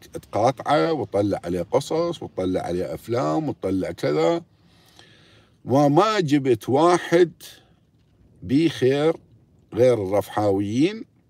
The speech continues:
ولك أهلنا الشيعة، ذولا أهلنا الشيعة، زين،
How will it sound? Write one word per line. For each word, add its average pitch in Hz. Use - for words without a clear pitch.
ولك 160
أهلنا 151
الشيعة، 120
ذولا 113
أهلنا 104
الشيعة، 80
زين، 92